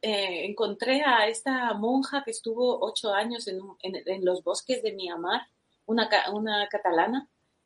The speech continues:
Lleva ocho años en el mo-, en el bosque y hicimos un retiro de silencio, o sea, hablamos ya el último día cuando se puede hablar, eh, y estábamos en Nepal y de repente nos dimos cuenta que éramos las dos españolas y hablamos ese día. Ella me contó, después de ocho años en el bosque,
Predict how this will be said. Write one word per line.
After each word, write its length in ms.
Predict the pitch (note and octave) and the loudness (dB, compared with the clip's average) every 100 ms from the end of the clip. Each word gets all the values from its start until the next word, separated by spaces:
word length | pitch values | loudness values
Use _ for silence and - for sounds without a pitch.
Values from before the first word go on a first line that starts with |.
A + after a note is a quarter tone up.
| _ _ | _ _
Lleva 240 | G#3 G#3+ C#4 | 4 8 8
ocho 220 | C#4 A#3 | 8 4
años 320 | C#4 D#4+ C4+ | 4 4 0
en 140 | G#3+ F3+ | -4 -4
el 160 | E3+ | -6
mo-, 240 | E3 E3+ - | -4 -6 -6
en 180 | F3 F3 | -8 -8
el 380 | E3+ E3 D#3+ - | -8 -6 -6 0
bosque 400 | G3 G3+ - D#3+ | 0 0 -2 0
y 200 | F#3 F#3 - | 2 0 -2
hicimos 360 | - A3 A#3 B3 | -4 -2 -2 -4
un 80 | |
retiro 460 | A3 G#3+ A3+ A#3+ A#3+ | -4 -2 2 4 2
de 120 | G3 | 0
silencio, 600 | - F#3 A#3+ C4 A#3 C4+ | 0 6 8 6 4 2
o 40 | F#4 | 0
sea, 140 | G3 | 0
hablamos 320 | E3+ F3+ G#3 G#3 | 4 4 4 2
ya 100 | G3 | 2
el 80 | G#3 | 2
último 300 | G#3 G3+ F3+ | 0 0 2
día 140 | A3 | 2
cuando 200 | A3 F#3 | 2 -2
se 140 | E3+ F3+ | -4 -2
puede 180 | F#3 G3 | 2 2
hablar, 320 | F3+ G#3 B3 - _ _ _ _ - | 4 2 0 -6 _ _ _ _ -2
eh, 580 | G3+ F#3+ F#3 F#3+ F3+ F3 | 2 8 8 8 4 2
y 40 | |
estábamos 420 | G3 - A3 C#4+ D#4 | 0 4 4 6 4
en 140 | A#3 | 4
Nepal 380 | F#3 F#3 F4 C4+ | 4 10 10 10
y 80 | A3+ | 8
de 100 | G#3 | 8
repente 320 | G3 A3+ B3+ | 8 4 2
nos 80 | C#4+ | 2
dimos 240 | C#4+ C4 - | 2 2 4
cuenta 260 | C4+ D4 | 4 4
que 80 | A#3 | 4
éramos 240 | A#3+ A#3 | 4 4
las 160 | A#3 G#3+ | 2 2
dos 140 | A3+ A3+ | 0 -2
españolas 720 | - F3+ G#3+ B3+ G3+ F3 - | -2 0 2 4 4 2 2
y 80 | F#3 | 4
hablamos 460 | E3 G#3 B3 B3+ | 6 6 4 0
ese 240 | C4 - A3 | -4 -4 -2
día. 280 | A#3 A3 G3+ | 2 2 2
Ella 160 | G#3+ A#3 | -2 -2
me 120 | A#3 | -2
contó, 460 | A3+ G#3+ A#3 A#3+ A#3 - - _ - | -2 -2 -2 -4 -6 -20 -20 _ -12
después 260 | G3 A#3 A3+ | -6 -2 0
de 100 | A#3 | 0
ocho 200 | - A#3 | 2 2
años 320 | A3+ A#3 A#3 | 2 -2 -4
en 140 | G#3+ | -4
el 120 | F#3 F#3+ | -4 -4
bosque, 520 | A3+ A#3 - F#3+ | -2 -4 -6 -8